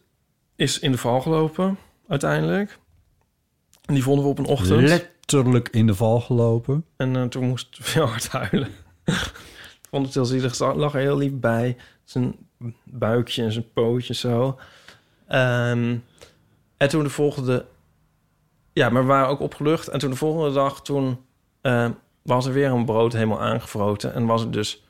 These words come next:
Speaker 1: nog één.
Speaker 2: Muis twee.
Speaker 1: En die begon ook prompt weer de, 's nachts in de gordijnen te klimmen. En om ons bed heen te rennen. En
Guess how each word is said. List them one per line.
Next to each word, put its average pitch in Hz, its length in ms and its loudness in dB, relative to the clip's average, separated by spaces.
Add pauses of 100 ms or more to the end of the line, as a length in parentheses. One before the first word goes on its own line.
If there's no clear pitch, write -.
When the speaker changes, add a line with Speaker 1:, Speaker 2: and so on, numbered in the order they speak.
(340)
Speaker 1:
nog 120 280 0
één. 113 360 0
Speaker 2:
Muis 101 240 -2
twee. 104 400 -6 (420)
Speaker 1:
En 117 140 -2
die 123 220 -4
begon 113 340 -4
ook 113 140 0
prompt 127 340 0
weer 117 200 2
de, 107 100 -2
's - 320 -4
nachts - 560 -2 (160)
in 113 140 -4
de 110 60 -4
gordijnen 117 440 0
te 123 120 -6
klimmen. 120 540 -2 (480)
En 113 380 -4
om 120 200 -4
ons 113 160 -2
bed 117 180 0
heen 117 240 0
te 117 60 -2
rennen. 113 500 -2
En 113 340 -4